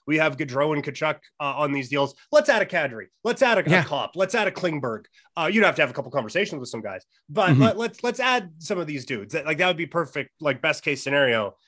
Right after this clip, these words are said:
Speaker 1: I, I don't really see that, uh, necessarily playing out. Um, I, I said that was the last one. I guess I kind of lied. I-, is there
Speaker 2: That's
Speaker 1: anything
Speaker 2: okay.
Speaker 1: else? Anything else on your off-season wish list for the Calgary Flames, uh, <laughs> aside from just, "Please let us know what's happening with these two guys"?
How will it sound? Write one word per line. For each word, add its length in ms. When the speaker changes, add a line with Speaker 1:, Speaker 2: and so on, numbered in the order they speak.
Speaker 1:
I, 160
I 140
don't 320
really 240
see 200
that, 240
uh, 240
necessarily 540
playing 340
out. 180
Um, 420
I, 200
I 40
said 200
that 120
was 120
the 60
last 300
one. 200
I 80
guess 180
I 60
kind 260
of 100
lied. 280
I-, 20
is 260
there 120
Speaker 2:
That's 100
Speaker 1:
anything 180
Speaker 2:
okay. 100
Speaker 1:
else? 200
Anything 320
else 200
on 100
your 180
off-season 680
wish 260
list 280
for 80
the 60
Calgary 380
Flames, 580
uh, 220
<laughs> 40
aside 400
from 160
just, 280
"Please 240
let 160
us 160
know 260
what's 220
happening 320
with 100
these 180
two 100
guys"? 360